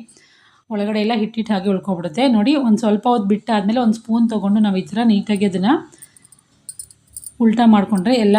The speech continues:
ಕಡೆ ಚೆನ್ನಾಗಿ ಬೇಯುತ್ತೆ. ನೋಡಿ, ಈ ಥರ ಗೋಲ್ಡನ್ ಬ್ರೌನ್ ಆಗೋವರೆಗೂ ನಾವು ಮೀಡಿಯಮ್ ಉರಿನಲ್ಲಿ ಚೆನ್ನಾಗಿ ಬೇಯಿಸ್ಕೋಬೇಕು.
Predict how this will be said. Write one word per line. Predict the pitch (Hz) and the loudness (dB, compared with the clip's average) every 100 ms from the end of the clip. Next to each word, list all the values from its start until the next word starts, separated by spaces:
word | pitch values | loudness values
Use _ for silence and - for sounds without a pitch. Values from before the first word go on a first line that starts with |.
| 220 | 0
ಕಡೆ | 214 226 | -2 -2
ಚೆನ್ನಾಗಿ | 226 190 196 226 | -2 -2 -2 -4
ಬೇಯುತ್ತೆ. | 185 185 185 208 | -2 -4 -2 -2
ನೋಡಿ, | 196 196 | 0 -2
ಈ | 196 | -2
ಥರ | 220 359 - - | 0 0 -4 -20
ಗೋಲ್ಡನ್ | - 208 214 196 | -4 2 4 4
ಬ್ರೌನ್ | 196 196 | 4 2
ಆಗೋವರೆಗೂ | 180 185 185 185 185 | 0 0 0 0 2
ನಾವು | 208 202 269 | 2 4 6
ಮೀಡಿಯಮ್ | 233 214 214 196 | 6 6 6 4
ಉರಿನಲ್ಲಿ | 190 190 202 | 4 2 0
ಚೆನ್ನಾಗಿ | 220 202 190 190 233 | 0 -2 0 0 0
ಬೇಯಿಸ್ಕೋಬೇಕು. | 190 185 - 185 175 185 | 0 -2 -4 -8 -8 -4